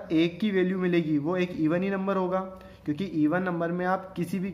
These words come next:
Q की value चाहे कुछ भी हो, वन हो, टू हो, थ्री हो, कुछ भी हो, आप उसमें multiply करोगे तो आपको एक even number ही मिलना है। तो इसलिए हम बोल सकते हैं कि A is even। तो यहाँ से हमको पता चला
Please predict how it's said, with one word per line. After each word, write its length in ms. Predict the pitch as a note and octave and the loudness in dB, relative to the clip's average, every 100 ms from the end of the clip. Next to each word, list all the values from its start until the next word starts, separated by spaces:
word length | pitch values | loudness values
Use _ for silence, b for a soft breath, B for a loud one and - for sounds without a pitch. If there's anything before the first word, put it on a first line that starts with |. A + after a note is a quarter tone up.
| - | -4
Q 220 | F#3 F#3 | -4 -2
की 80 | G#3 | -2
value 240 | G3 G3+ | 0 0
चाहे 200 | G3 F#3+ | 0 0
कुछ 180 | F#3+ G3+ | 0 0
भी 120 | F3+ | 2
हो, 80 | D#3+ | 0
वन 240 | B2+ D#3 F3 | 2 0 0
हो, 140 | F3 | 0
टू 180 | F3 F3 | 0 0
हो, 180 | E3+ F3 | 0 0
थ्री 200 | F3 F3 | -2 -2
हो, 140 | E3+ E3+ | 0 0
कुछ 160 | G3 | -2
भी 140 | F3 F3+ | 0 0
हो, 180 | C3 A2+ B B B B | 0 -4 B B B B
आप 200 | D3+ F3 | 2 2
उसमें 200 | F3+ F#3+ | 0 -2
multiply 500 | E3+ D3+ E3+ F3 F3+ | 0 0 0 2 2
करोगे 320 | F3+ E3 E3+ F#3 | 2 0 0 0
तो 100 | F#3 | 0
आपको 240 | F3+ G3 | 0 -2
एक 120 | F#3 F3+ | -2 -2
even 240 | E3 F#3+ | -2 0
number 280 | F#3 F#3 F#3 | 0 0 0
ही 80 | F#3+ | 0
मिलना 260 | F3+ F3 | 0 0
है। 180 | E3+ E3+ B B B - | -2 -6 B B B -4
तो 60 | |
इसलिए 220 | D#3 E3+ F#3+ | -2 0 0
हम 80 | D#3+ | 2
बोल 160 | F3 | 2
सकते 280 | F3 - E3+ | 0 -2 0
हैं 220 | F3 A3 - B B - | 0 0 -2 B B -6
कि 100 | F#3 - - | -6 -4 -2
A 140 | D#3+ F3 F3+ F3 | 2 2 0 0
is 240 | G3+ A3 - - - - E3 | 2 0 -4 -10 -16 -2 2
even। 280 | D#3 C#3 A#2 - - - - - | 4 2 -2 -8 -12 -18 -18 -10
तो 60 | |
यहाँ 260 | C3+ D3+ E3+ | -2 0 2
से 120 | F#3 | 2
हमको 200 | F3+ F3+ | 0 0
पता 220 | F3 F3 | 0 0
चला 280 | F3 E3 F3+ | 2 2 0